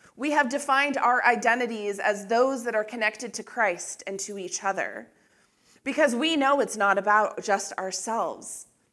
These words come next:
Taking up the cross is a denial of self in that very best way.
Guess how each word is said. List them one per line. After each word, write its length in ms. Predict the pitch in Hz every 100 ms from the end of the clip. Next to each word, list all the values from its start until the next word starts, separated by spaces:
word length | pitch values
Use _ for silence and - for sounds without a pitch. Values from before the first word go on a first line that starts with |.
| _ _ _ _ _ _ _ _ _ _ -
Taking 420 | 302 285 285 262
up 180 | 220 -
the 100 | 208
cross 600 | - 277 247 202 - -
is 180 | 220
a 60 | 220
denial 640 | 208 214 220 233 277 285 247
of 120 | 220
self 420 | - 277 262 262
in 100 | 240
that 260 | 240 226 208
very 540 | 202 220 277 285 285
best 500 | 214 233 226 220 -
way. 520 | 208 202 175 98 -